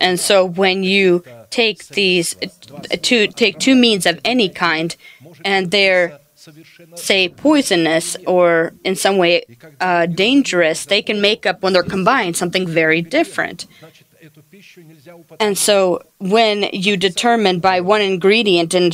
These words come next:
in a food that the food is bad, and so the clean, everything is clean. And so for the, uh, unclean, everything is unclean.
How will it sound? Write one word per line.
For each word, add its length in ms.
in 140
a 60
food 420
that 160
the 80
food 260
is 140
bad, 600
and 140
so 100
the 160
clean, 380
everything 380
is 160
clean. 540
And 260
so 180
for 180
the, 320
uh, 160
unclean, 500
everything 340
is 120
unclean. 680